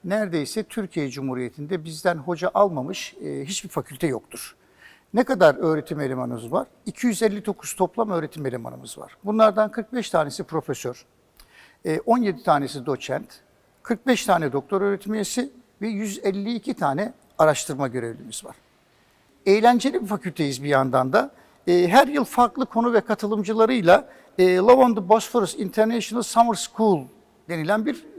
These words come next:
programımız var bizim. Dünyada bir ilkimiz var. Suç ve Ceza Film Festivalimiz var ki geleneksel hale geldi. Hukuk kliniklerimiz var. Bu kliniklerde öğrenciler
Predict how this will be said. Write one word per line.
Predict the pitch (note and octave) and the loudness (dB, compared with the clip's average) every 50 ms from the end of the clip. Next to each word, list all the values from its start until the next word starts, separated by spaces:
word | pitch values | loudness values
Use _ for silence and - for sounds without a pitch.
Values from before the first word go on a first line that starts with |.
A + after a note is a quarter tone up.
| - F#3 - | -20 -8 0
programımız | - G3+ G3 F#3+ E3+ F3+ D#3+ D#3+ D3 C3 - B2 | 6 6 8 10 8 8 6 4 0 -2 -2 0
var | A#2 A2 - - - | 0 -2 -2 -4 -8
bizim. | - - C3+ A2 _ _ _ _ _ - - - - - - _ _ _ - | -10 -10 -10 -12 _ _ _ _ _ -20 -20 -20 -20 -20 -20 _ _ _ -2
Dünyada | F#3+ G#3+ A3+ B3+ B3+ C4 B3 C#4 A3+ | -2 0 2 4 6 6 6 6 4
bir | C#4 C#4+ | 2 0
ilkimiz | B3+ A3 - - C4 A#3+ C#4+ C#4 G3 F3+ | -2 -4 -2 0 2 2 2 2 2 6
var. | D#3+ D#3 F#3 - - - - - | 6 6 6 4 0 -12 -20 -16
Suç | - - B3+ - - - | -6 -4 -4 -4 -2 -2
ve | A3+ G#3+ | -2 -2
Ceza | E3+ G3 G3 D#3+ G#3 A#3 A#3 | 0 -2 -2 -2 -2 -4 -6
Film | - - G3+ G#3+ A3+ | -6 -4 -4 -2 -2
Festivalimiz | - - D#3 - - - C#3+ B2+ B2 A#2+ A#2+ C3 B2+ B2 C3 | -2 -2 -4 -4 -4 -4 -2 -2 -2 -2 -4 -8 -12 -2 0
var | F#3 B3 B3+ | 2 2 2
ki | - - F#3 D#3+ C3 | 0 -4 -8 -6 -2
geleneksel | C#3 D#3+ D#3 F3+ F3+ F3+ - - F#3+ F3+ D#3 | 0 0 2 0 0 -2 0 2 2 2 4
hale | D3 D#3+ D#3+ E3 E3+ E3+ | 6 6 6 6 6 2
geldi. | C3 C3+ B2 A2+ A2+ G#2 F3 G#3 - - _ _ _ - - - - _ _ | 0 0 -2 -2 -2 -4 -8 -8 -10 -14 _ _ _ -20 -20 -20 -20 _ _
Hukuk | - C4 - D#4 E4 - - | -2 2 2 2 0 0 0
kliniklerimiz | - B3+ A#3+ B3 B3 B3 B3 B3+ B3 A3+ B3 C4 A3+ F3+ E3 | -2 0 2 2 0 0 -2 -4 -2 0 0 0 0 0 -2
var. | C#3 B2+ - - - _ _ _ _ _ _ | -2 -4 -4 -8 -16 _ _ _ _ _ _
Bu | C#4 C4 | -8 -6
kliniklerde | - - B3+ B3 A#3+ B3+ - - - B3 A#3 G#3+ F#3 A#3 | -2 -2 0 2 2 0 0 0 0 0 0 2 0 2
öğrenciler | - - A3+ A#3 A#3 A#3 A#3+ G3 - G3+ F3 F#3 G3+ | 6 8 8 8 8 6 0 -2 -2 2 4 4 4